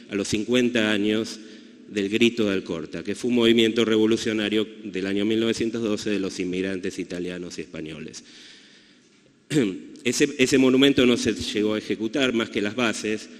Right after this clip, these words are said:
A los cien años nos proponemos hacer otro monumento y ya hemos superado las bases. Posiblemente en cincuenta años más lleguemos a terminar algo. Pero este es el pueblo, la Sociedad de Fomento Italiana,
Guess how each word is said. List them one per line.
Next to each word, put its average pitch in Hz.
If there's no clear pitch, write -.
A 101
los 101
cien 127
años 120
nos 101
proponemos 101
hacer 104
otro 110
monumento 123
y 143
ya 131
hemos 143
superado 110
las 98
bases. 82
Posiblemente 107
en 104
cincuenta 107
años 110
más 113
lleguemos 95
a 95
terminar 90
algo. 80
Pero 131
este 131
es 123
el 117
pueblo, 135
la 98
Sociedad 101
de 107
Fomento 107
Italiana, 110